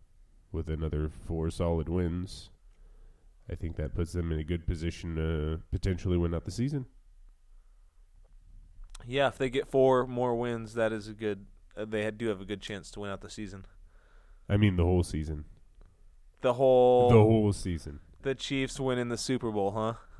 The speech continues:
Speaker 1: The whole season.
Speaker 2: There's a bold
Speaker 1: Maybe.
Speaker 2: pick for ya.
Speaker 1: Maybe. Maybe.
Speaker 2: Maybe is a safety.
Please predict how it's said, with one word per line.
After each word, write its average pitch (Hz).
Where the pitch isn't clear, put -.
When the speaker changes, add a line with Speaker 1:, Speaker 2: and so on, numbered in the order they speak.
Speaker 1:
The 90
whole 80
season. 73
Speaker 2:
There's 165
a 135
bold 123
Speaker 1:
Maybe. 302
Speaker 2:
pick 135
for 131
ya. 139
Speaker 1:
Maybe. 107
Maybe. -
Speaker 2:
Maybe 165
is 113
a 101
safety. 117